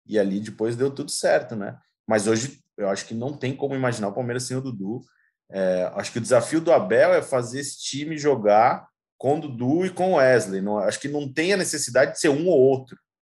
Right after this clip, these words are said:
na minha opinião. Acho que tem que jogar os dois e ali, é, no ataque, sem imaginar um Luiz Adriano,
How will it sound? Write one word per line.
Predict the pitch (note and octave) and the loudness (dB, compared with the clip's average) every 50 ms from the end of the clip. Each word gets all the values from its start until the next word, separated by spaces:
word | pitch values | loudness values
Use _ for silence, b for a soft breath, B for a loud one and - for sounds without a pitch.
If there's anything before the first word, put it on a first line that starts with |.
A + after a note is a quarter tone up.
| _ _ _ _ _ | _ _ _ _ _
na | - F2+ F2 | -16 -14 -12
minha | F2+ F#2 G2+ | -10 -10 -10
opinião. | G#2 G#2+ B2 C3 B2 A2+ F#2+ F2 E2 - - _ _ _ _ _ _ _ _ | -10 -8 -6 -4 -2 -2 -2 -4 -6 -10 -18 _ _ _ _ _ _ _ _
Acho | F2+ F#2 - | -16 -16 -16
que | - - | -14 -10
tem | - G2+ G2 | -6 -6 -4
que | F#2 | 0
jogar | G#2+ A2 G2+ G2+ G#2+ | 0 2 4 6 4
os | B2 B2 - | 4 4 0
dois | - G#2 G2+ G#2+ A#2 C3+ D#3 D#3+ D#3 C#3+ B2+ | -2 0 0 2 2 2 0 -2 -4 -8 -6
e | B2 | -2
ali, | A#2 G#2 G2 F#2+ F#2 G2 G2+ A2+ B2+ C#3+ D3 D3 C#3 B2+ _ _ _ _ _ _ _ _ _ _ | -2 -2 -2 -2 -6 -8 -8 -8 -8 -8 -8 -10 -12 -14 _ _ _ _ _ _ _ _ _ _
é, | - G2+ G2 G2 F#2+ F#2 F#2 F#2 | -8 -6 -4 -4 -4 -4 -4 -4
no | F#2 F#2+ G2 G2 G2+ | -4 -4 0 0 0
ataque, | G2+ G2+ - - F#2 F#2+ G2 G2 - B2+ | 0 0 0 2 4 4 2 2 -2 -6
sem | B2 - C#3 C#3+ | -8 -6 -6 -4
imaginar | C#3+ C#3+ C#3+ C#3 C#3+ C#3 B2+ B2 B2 | -4 -4 -4 -4 -2 -2 0 0 2
um | A#2+ G#2+ | 0 0
Luiz | G#2 G#2 G2 A2+ | -2 -2 -2 -2
Adriano, | G2+ G2+ F#2+ F#2 F2+ F2+ G2 A2 B2 C3+ C3+ B2+ A2 G2 F#2+ | -2 -2 -4 -4 -2 0 0 2 2 0 0 -2 -6 -12 -14